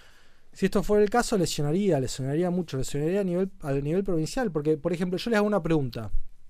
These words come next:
La primera legisladora de Unión por la Patria, eh, Norma Arvilla, que es de Esquel, de Rafa William,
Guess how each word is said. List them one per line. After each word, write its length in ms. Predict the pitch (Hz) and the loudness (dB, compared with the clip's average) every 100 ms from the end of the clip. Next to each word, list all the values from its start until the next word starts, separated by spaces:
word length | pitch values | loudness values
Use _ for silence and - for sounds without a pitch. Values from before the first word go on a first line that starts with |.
| - - - - - - | -20 -20 -14 -10 -8 -6
La 160 | - 156 | 0 2
primera 340 | 165 185 214 | 2 4 4
legisladora 680 | 202 - 160 151 170 185 170 | 4 2 -2 2 2 4 2
de 220 | 151 139 | 2 2
Unión 280 | 135 147 160 | 2 2 0
por 140 | 160 151 | 0 0
la 100 | 143 | 0
Patria, 420 | 139 123 117 - - - - - - | -2 -4 -8 -10 -16 -20 -18 -18 -10
eh, 140 | 127 | -6
Norma 300 | 127 156 160 | 0 0 2
Arvilla, 540 | 147 151 147 - 110 - - | 0 0 -2 -4 -8 -10 -4
que 200 | 160 170 | 0 2
es 100 | 147 | 6
de 80 | 151 | 6
Esquel, 560 | - - 165 127 104 - | 6 4 2 0 -4 -6
de 140 | 143 143 | -4 -2
Rafa 300 | 156 - 156 | -2 -2 0
William, 480 | 143 123 107 104 | 0 -2 -8 -12